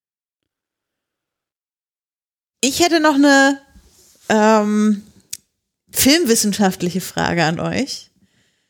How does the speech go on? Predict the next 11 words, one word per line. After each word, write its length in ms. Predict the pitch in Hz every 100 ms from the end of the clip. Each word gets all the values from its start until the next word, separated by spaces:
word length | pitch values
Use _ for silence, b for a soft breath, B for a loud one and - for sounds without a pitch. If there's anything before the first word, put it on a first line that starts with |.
| _ _ 190
Wer 200 | 220 226
ist 140 | -
denn 80 | 311
in 160 | 254
euren 320 | 127 220 240 240
Augen 800 | - 202 220 220 214 208 214 -
Protagonistin 1080 | 220 214 233 190 196 196 185 - - 156 156
in 200 | 170 170
diesem 300 | 165 165 160
Film? 480 | - 156 147 151
Weil 260 | 165 180